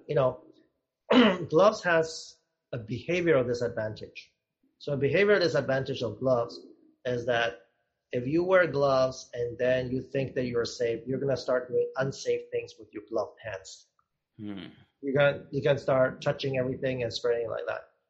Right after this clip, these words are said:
Speaker 1: Whereas, you know, if you actually just use hand sanitizer and wash them frequently, don't touch your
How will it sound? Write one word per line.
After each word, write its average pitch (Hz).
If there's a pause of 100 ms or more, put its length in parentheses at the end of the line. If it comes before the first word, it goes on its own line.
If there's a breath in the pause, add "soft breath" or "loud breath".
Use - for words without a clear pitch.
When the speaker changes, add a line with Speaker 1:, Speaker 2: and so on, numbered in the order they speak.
(120)
Speaker 1:
Whereas, 127
you 139
know, 127
if 120
you 135
actually 135 (100)
just 127
use 123
hand 160
sanitizer 123
and 110
wash 127
them 131
frequently, 123
don't 113
touch -
your 117